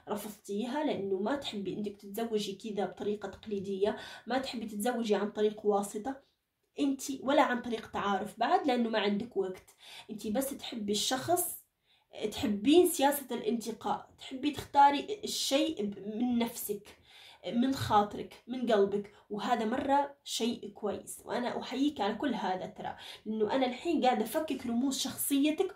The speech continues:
وشخصية الشخص اللي راح، اللي أنتي أصلا مخترتيه قبل ما يجيكي. يعني أنتي مختارة الشخص هذا من داخل قلبك، إنك تبغي شخص بطريقة أو بمواصفات معينة، ما تلاقيه،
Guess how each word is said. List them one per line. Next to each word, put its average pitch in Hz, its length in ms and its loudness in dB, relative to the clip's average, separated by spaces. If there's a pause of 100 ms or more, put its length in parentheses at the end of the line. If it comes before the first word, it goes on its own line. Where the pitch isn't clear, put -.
(300)
وشخصية 285 680 2
الشخص - 380 2 (140)
اللي 247 200 -2
راح، 277 260 2 (360)
اللي 269 260 2
أنتي - 220 6
أصلا 370 420 4 (160)
مخترتيه 269 640 4
قبل 269 340 6
ما 226 60 2
يجيكي. 202 640 0 (260)
يعني 220 460 4
أنتي 247 280 -2
مختارة 254 440 4
الشخص 254 400 -2
هذا 339 300 4 (340)
من 233 180 0
داخل 240 380 4
قلبك، 196 420 -2 (100)
إنك 202 240 0
تبغي 294 460 -4 (180)
شخص - 420 -2
بطريقة 240 580 -2
أو 214 100 6
بمواصفات 226 800 -2
معينة، 202 640 0 (500)
ما 262 380 8
تلاقيه، 320 720 6